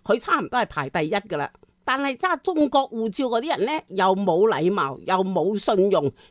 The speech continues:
經常講大話，仲有一啲人呢，用假護照入境，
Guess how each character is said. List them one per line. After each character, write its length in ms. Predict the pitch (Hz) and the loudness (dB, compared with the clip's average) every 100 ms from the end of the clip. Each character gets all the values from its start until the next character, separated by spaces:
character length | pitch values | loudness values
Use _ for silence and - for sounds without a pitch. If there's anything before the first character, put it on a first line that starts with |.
| - | -2
經 260 | 392 330 220 | 0 4 2
常 280 | - 139 147 | 2 0 2
講 260 | 175 190 | 4 4
大 220 | 247 147 147 | 2 0 0
話， 240 | 160 120 - _ | -2 -4 -8 _
仲 180 | - 247 | -2 2
有 160 | 240 247 | 2 2
一 20 | |
啲 260 | 302 339 247 | 0 0 0
人 80 | 180 | 0
呢， 160 | 262 - _ | -2 -6 _
用 200 | 220 214 - | 0 0 -2
假 100 | 180 185 269 | -6 -2 -2
護 200 | 269 170 | 0 0
照 160 | 151 | 2
入 220 | 180 165 131 | 0 0 -4
境， 260 | - 143 214 | -4 0 0